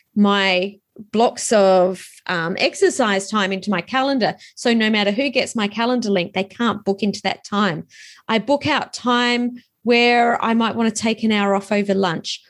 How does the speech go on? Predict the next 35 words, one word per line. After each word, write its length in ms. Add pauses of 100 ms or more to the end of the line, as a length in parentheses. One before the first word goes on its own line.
(180)
or 160
I 100
book 340
time 480
on 120
certain 380
days 440
where 140
I 20
want 220
to 40
finish 300
a 60
little 180
bit 260
earlier. 540 (460)
So 400
make 260
sure 220
you 300
book 280
your 140
personal 720
time 320
out 160
of 120
your 120
calendar 360
first 540 (240)
so 260
that 140
you 140
are 100
fiercely 1080
guarding 800